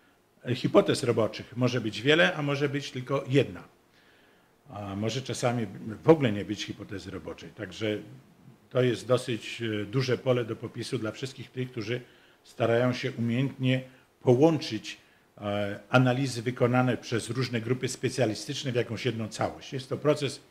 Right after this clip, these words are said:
dosyć skomplikowany, tym niemniej, e, bardzo satysfakcjonujący dla grupy, która robi tego typu właśnie założenia.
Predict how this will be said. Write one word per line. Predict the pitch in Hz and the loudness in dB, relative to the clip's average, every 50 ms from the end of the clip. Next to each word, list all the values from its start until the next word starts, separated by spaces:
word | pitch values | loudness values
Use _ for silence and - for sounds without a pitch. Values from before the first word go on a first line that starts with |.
| _ _ _ _ _ - - _ _ _ - | _ _ _ _ _ -20 -20 _ _ _ 4
dosyć | 107 135 131 - 131 123 | 6 6 6 6 2 -4
skomplikowany, | - - - 127 127 - 117 - - 113 104 127 135 151 170 165 | -4 -2 -2 -2 0 -2 -4 -2 -2 2 4 6 6 6 4 0
tym | 147 - 131 120 | -4 -4 -4 -2
niemniej, | 120 135 147 147 143 139 139 135 131 - - - _ _ _ _ | 0 0 0 0 0 0 -2 -4 -6 -12 -18 -20 _ _ _ _
e, | - 107 110 110 104 101 98 90 | -6 -4 -2 -2 -2 -4 -6 2
bardzo | 98 123 127 123 120 107 107 120 123 120 120 120 117 120 117 117 113 113 113 113 117 113 - | 6 6 6 6 4 -2 0 2 2 4 4 4 4 2 2 0 0 -2 -2 -2 -4 -6 -8
satysfakcjonujący | - - 147 123 - 120 - - - 117 - - - 127 117 117 120 127 123 123 110 - - 107 98 | -4 -2 -2 -2 -2 -4 -8 -4 -2 -4 -2 -2 -2 -2 0 0 2 2 2 2 2 -2 -6 -8 -6
dla | 104 98 95 95 | -4 -4 -4 -4
grupy, | 90 87 107 107 - - 98 | -4 -4 -4 -4 -4 -6 -10
która | - - - 98 98 90 95 110 - _ _ _ _ | -12 -10 -10 -8 -6 -6 -8 -10 -14 _ _ _ _
robi | - 104 110 107 92 90 92 - | -2 2 4 4 4 2 -2 -10
tego | - 95 82 90 87 | -12 -14 -12 -12 -12
typu | - 98 - - 90 | -12 -14 -14 -14 -16
właśnie | 82 90 87 87 - 101 87 87 92 92 - | -14 -14 -14 -14 -14 -14 -14 -14 -14 -14 -14
założenia. | 92 87 90 87 92 90 98 107 87 82 | -14 -14 -12 -12 -12 -6 -6 -6 -6 -6